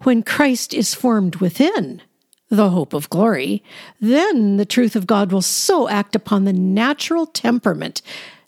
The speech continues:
that its transforming power will be seen in changed characters." No. Well, now here's another one that helps explain even a little more how she taught us all to think about ourselves in relationship to Jesus.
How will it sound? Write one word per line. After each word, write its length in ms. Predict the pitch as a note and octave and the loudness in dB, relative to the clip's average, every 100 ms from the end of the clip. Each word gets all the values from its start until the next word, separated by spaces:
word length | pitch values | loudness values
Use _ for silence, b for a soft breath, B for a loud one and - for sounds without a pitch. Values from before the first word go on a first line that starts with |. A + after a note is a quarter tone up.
| - | 0
that 120 | B3+ | 0
its 200 | B3 - | 0 -2
transforming 580 | - C4+ A#3 C#4 C4 C#4 | 0 0 2 2 2 0
power 340 | - C#4 E4+ | 0 0 2
will 140 | B3 F#3 | 2 2
be 140 | G#3 | 0
seen 320 | - D4 C#4 | 0 0 2
in 120 | A3 | 2
changed 380 | G#3+ B3 B3+ - | 2 0 0 0
characters." 720 | - F4+ F#4 - D3+ F#3+ - b b b b b | 0 0 -2 -4 -6 -6 -8 b b b b b
No. 580 | - F4+ B4+ F#3+ B2+ - B B B B B B _ - | 0 2 2 0 -2 -8 B B B B B B _ 2
Well, 140 | D#4 | 2
now 180 | D#4 D#4 | 4 0
here's 300 | D4 G4 F#4+ | 0 0 0
another 320 | D4 D4 C#4+ | 0 2 0
one 180 | G3 G3 | 0 0
that 140 | G3+ | 2
helps 320 | G3+ A3 - - - | 0 0 -2 -8 -6
explain 480 | A#3+ - - B3 B3 | -4 -2 0 2 2
even 200 | A#3+ C4 | 0 0
a 80 | C4 | 0
little 200 | C#4 C#4+ | 2 2
more 380 | C#4+ D4+ F#3+ | 2 0 0
how 200 | E3 G3+ | 0 0
she 420 | F#3+ - A#3 A3+ - _ | 0 0 0 0 -6 _
taught 320 | - A#3 A3+ | -2 2 2
us 220 | F3+ F3+ G#3+ | 0 0 0
all 140 | F#3+ | 0
to 120 | - | 0
think 320 | G#3+ - F#4 | -2 -2 0
about 240 | B3+ F3 E3 | 0 0 0
ourselves 480 | E3+ - F3 E3+ F3+ | 0 0 0 0 0
in 80 | |
relationship 640 | F#3 F#3+ F3+ F#3+ - - - | 0 2 0 -2 -2 -4 -4
to 80 | |
Jesus. 500 | - E3 E3 - - | -4 -2 -2 -4 -6